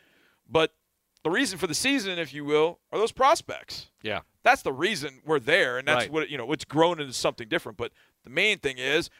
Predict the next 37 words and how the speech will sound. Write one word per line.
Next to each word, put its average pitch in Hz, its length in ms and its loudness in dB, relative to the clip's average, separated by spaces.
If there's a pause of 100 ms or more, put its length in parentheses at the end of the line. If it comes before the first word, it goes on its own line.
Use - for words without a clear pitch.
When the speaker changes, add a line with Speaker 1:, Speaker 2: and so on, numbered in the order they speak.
(120)
Speaker 1:
what 143 200 2
are - 20 0
these 156 240 -2
guys 143 260 4
doing 143 160 -8
in 131 60 -6
a 117 40 -8
testing 131 380 -4
setting, 123 340 0
in 113 60 -10
a 107 60 -10
physical 117 280 -6
setting, 117 400 -2 (420)
um, 113 440 0 (100)
and, 120 280 -6 (120)
and 110 280 -10
being 139 220 -2
able 127 260 0
to, 110 240 -8
to - 180 -8
be 135 140 -2
there 123 160 0
to - 120 -14
see 143 220 -4
that 113 220 -2
is, 104 240 -6
is 120 160 -6
hugely 113 320 -8
important. 107 400 -6
So 123 140 0
I 139 60 6
was 185 120 -2
glad 139 320 0
to 113 60 -16
see 120 340 -10 (640)
that 135 320 2
people, 151 460 -4